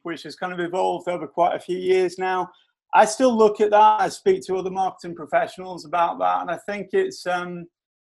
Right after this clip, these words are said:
for your average marketing professional, maybe even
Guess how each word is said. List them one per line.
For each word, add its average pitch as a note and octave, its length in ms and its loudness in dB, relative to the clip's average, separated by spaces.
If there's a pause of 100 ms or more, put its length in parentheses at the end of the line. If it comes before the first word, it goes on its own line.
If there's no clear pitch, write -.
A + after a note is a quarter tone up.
for G#3+ 120 -4
your G#3+ 200 2
average G3 500 4
marketing F#3+ 540 -4
professional, F3+ 600 -4
maybe A3 280 -2
even G#3+ 400 -4